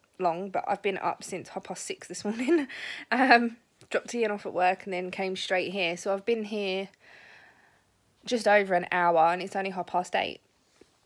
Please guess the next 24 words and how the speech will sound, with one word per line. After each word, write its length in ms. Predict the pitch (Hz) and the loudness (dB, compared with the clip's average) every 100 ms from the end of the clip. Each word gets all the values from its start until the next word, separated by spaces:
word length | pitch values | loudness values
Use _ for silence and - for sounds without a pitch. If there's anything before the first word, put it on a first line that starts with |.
| _ _ _ - | _ _ _ -10
So 520 | - 202 190 190 196 185 - - | -8 -6 -4 -4 -4 -10 -16 -10
yes, 600 | 233 214 208 - - - - _ - | -8 -8 -10 -12 -14 -14 -20 _ -14
that's 260 | 190 - | -14 -6
that. 340 | 240 - - - _ | -6 -6 -10 -18 _
Um, 460 | 240 240 240 240 240 _ - - - - | -4 -2 -2 -4 -10 _ -20 -20 -20 0
I 60 | 277 | 2
will 160 | 277 | 2
just 280 | 269 254 - | -2 -4 0
update 360 | 233 - 240 202 | 0 0 -2 -2
you 160 | 226 | -8
throughout 300 | 214 214 202 | -4 -2 -2
the 280 | 214 208 208 - _ | -4 -8 -12 -16 _
day 380 | - 196 196 202 - | -8 -6 -8 -10 -12
on 160 | 202 | -10
what 120 | 202 | -8
I 80 | 196 | -10
do 360 | 190 190 190 185 | -8 -6 -6 -6
and 100 | 185 | -8
what 80 | - | -12
I 40 | |
finish. 560 | - 196 190 190 - - - - - _ - | -12 -10 -10 -10 -12 -14 -20 -20 -20 _ -14
Um, 500 | 190 190 190 190 196 _ _ _ - | -10 -8 -8 -10 -14 _ _ _ -20
so 200 | - 254 | -10 -6
yeah, 340 | 277 392 294 | -2 -2 -2